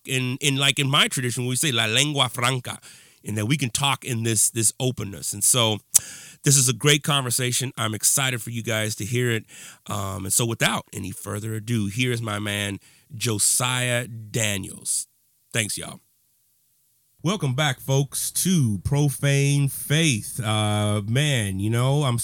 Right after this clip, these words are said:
I'm assuming if you're listening, you are interested, 'cause we're, we're into some episodes now. So if you're listening to this, you are, you are into it. Um, your host, Daniel White Hodge, and I am here with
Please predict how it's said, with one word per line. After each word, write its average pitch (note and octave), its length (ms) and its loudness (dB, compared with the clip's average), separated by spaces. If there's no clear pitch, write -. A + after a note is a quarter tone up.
I'm B2+ 100 2
assuming D#3 380 2
if B2 140 0
you're B2+ 140 2
listening, B2 560 2
you C#3+ 320 2
are A#2 220 2
interested, B2+ 600 0
'cause G#2+ 160 -4
we're, D3 180 2
we're F3 200 4
into D3+ 140 4
some C3+ 180 2
episodes A#2+ 420 0
now. B2 240 2
So A#2 140 0
if B2+ 40 2
you're F3 120 6
listening C#3 280 4
to A#2 60 4
this, A#2+ 300 2
you C#3 200 4
are, G#2 140 0
you B2 240 2
are A2+ 80 4
into B2 320 2
it. F#2 180 -4
Um, A2+ 460 2
your B2+ 140 4
host, D#3 420 2
Daniel D3 320 4
White C#3+ 200 4
Hodge, C#3 340 2
and B2+ 120 2
I C#3 160 2
am A#2+ 120 0
here B2 500 0
with G#2+ 400 0